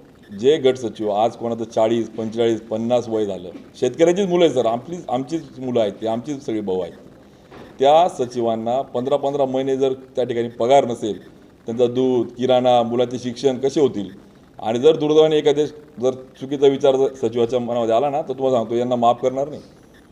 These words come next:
वैफल्यग्रस्त माणसं काल रडले सचिव आमच्याजवळ, आणि मग त्यांना पगार वि-, दो-, वीस वीस महिन्याचे पगार नाही, म्हणजे संस-,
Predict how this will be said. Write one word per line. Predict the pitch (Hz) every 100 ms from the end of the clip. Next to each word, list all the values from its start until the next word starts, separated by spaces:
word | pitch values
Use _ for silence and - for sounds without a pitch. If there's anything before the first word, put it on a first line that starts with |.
| - _ _ _ -
वैफल्यग्रस्त | 104 135 156 151 156 160
माणसं | 156 151
काल | 131 151 143
रडले | 151 165 185
सचिव | 147 131
आमच्याजवळ, | 131 120 113 101 82 - - - - - - _ -
आणि | 113 135
मग | 156
त्यांना | 156 156
पगार | 156 143 151 160 -
वि-, | 139
दो-, | 139 139
वीस | 123 165 175
वीस | 180
महिन्याचे | 175 175 175
पगार | 156 151 147
नाही, | 131 101 - - - - - - - - -
म्हणजे | 123 139
संस-, | - 139